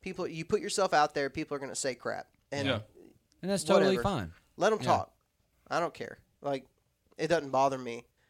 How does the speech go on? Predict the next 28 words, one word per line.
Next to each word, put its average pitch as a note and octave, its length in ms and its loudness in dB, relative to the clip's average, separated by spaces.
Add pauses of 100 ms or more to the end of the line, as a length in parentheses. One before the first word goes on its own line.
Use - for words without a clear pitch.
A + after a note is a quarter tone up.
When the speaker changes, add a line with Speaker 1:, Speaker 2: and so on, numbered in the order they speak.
(320)
Speaker 1:
So E3+ 260 4
this F3+ 260 2
is E3+ 240 0
not E3+ 560 0
brought C#3+ 240 6
up. C#3 160 4
I D#3 60 2
wanna G3+ 160 0
be F3+ 80 -2
very F3+ 220 0
clear G#3 240 2
to E3 60 -4
people E3+ 280 -6
listening D3+ 320 -4
to B2+ 60 -6
this. B2 200 -4
I'm D3 140 -4
not E3 220 -2
bringing E3+ 220 -2
this C#3 160 -4
up F3 300 0 (400)
because D3 280 -2
that C#3 160 2
affected C3 500 -6
me. - 220 -18 (200)
Speaker 2:
Right. G2+ 240 -10 (880)
Speaker 1:
It C#3 140 -6
didn't. A2 320 0